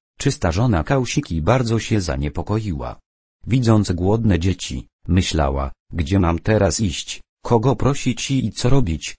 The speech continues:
skoro król nie przebywał wówczas w królestwie? Mąż też nie jest blisko,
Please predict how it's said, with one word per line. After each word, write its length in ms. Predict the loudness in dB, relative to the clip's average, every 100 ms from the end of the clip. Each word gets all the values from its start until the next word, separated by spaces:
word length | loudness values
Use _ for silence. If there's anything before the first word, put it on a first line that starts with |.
| _ -10
skoro 360 | -2 0 0
król 300 | 2 4 6
nie 140 | 4 2
przebywał 500 | 2 2 4 2 0
wówczas 520 | 0 -2 0 -2 -4
w 140 | -8
królestwie? 720 | -6 -2 -2 -4 -8 -8 -8 -8 -14 _ _ _
Mąż 440 | 0 4 4 2 2
też 300 | 0 0 0
nie 200 | 0 2
jest 240 | 0 -2
blisko, 640 | -4 -4 -4 -6 -6 -6